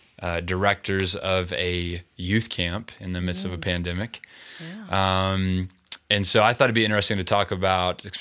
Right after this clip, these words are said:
Speaker 1: you know, specifically on this stream, how has your perspective shifted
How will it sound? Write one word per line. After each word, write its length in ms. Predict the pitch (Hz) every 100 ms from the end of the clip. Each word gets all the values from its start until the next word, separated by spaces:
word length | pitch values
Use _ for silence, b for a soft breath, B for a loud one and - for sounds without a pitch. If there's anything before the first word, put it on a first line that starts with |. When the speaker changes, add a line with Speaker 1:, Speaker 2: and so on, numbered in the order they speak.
| -
Speaker 1:
you 140 | - 98
know, 60 | 90
specifically 460 | - 98 98 101
on 160 | 90 87
this 240 | 92 92
stream, 680 | - 95 92 90 85 85 85 b b b b b _
how 300 | - 113 135
has 180 | 147 120
your 100 | 127
perspective 1000 | - 107 - - 110 113 - 90 87 90
shifted 840 | - - 90 87 - 87 104 143